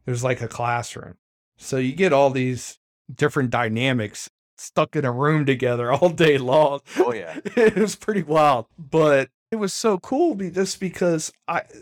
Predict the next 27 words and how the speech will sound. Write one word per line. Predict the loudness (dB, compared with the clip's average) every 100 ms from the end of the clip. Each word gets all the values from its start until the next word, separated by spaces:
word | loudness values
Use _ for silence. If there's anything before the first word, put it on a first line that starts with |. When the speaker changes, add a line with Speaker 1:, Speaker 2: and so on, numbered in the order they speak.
| -6
Speaker 1:
those | 2 4 2 -4
personalities | -4 -2 -2 -4 0 2 4 2 2 0 -2 -4
and | -4
everything, | -2 -4 -2 -2 -2 -6 _ -20 _
I | -6 -2
finally | 2 2 2 0
felt | 0 0
like | 0 -2
I | -2
was | -2 -2
at | -6 -4
home. | -4 -4 -6 -10
I |
felt | -2 0 0
like | -2 -2
the | -2 -2
incident | -2 -2 0 -2 -4 _
with, | -8 -2 0 2 2 -2 -6 -14
back | -4 -2 -2
in | -6
two | -6
thousand | -4 -4 -4 -8 -8
three | -4 -4
was | -4 -6
put | -8 -6
behind | -6 -2 -2 0 0
me. | -2 -6